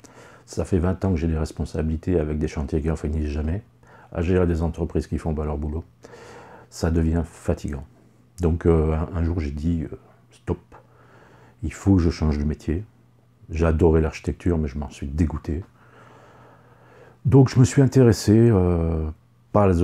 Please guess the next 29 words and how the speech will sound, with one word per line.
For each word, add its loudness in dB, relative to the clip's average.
les 2
réseaux 2
sociaux -2
à, -10
à -12
cette, -8
euh, -4
mode 4
qu'est 0
le 0
dropshipping. 0
Donc -4
euh, 0
je -4
me -4
suis -8
inscrit -6
dans, -4
dans -8
des -4
groupes -4
sur -12
Facebook. 2
Euh, -2
je -8
citerai -8
pas -2
de -2
nom 0